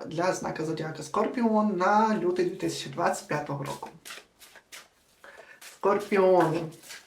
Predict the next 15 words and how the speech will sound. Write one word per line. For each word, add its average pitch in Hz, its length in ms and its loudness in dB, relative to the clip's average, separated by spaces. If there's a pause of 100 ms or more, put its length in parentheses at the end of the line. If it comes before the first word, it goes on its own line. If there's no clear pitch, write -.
(580)
давайте 196 360 6
подивимося 170 760 4 (280)
вашу 170 420 4
головну 170 520 2
енергетику 233 720 0
цього 214 360 4
місяця, 202 640 -4
що 185 240 2
вас 170 200 -2
буде 170 200 -2
там - 260 -6
чекати, 254 680 2 (2000)
чого 165 360 -2
очікувати 247 720 0
вам. 214 320 2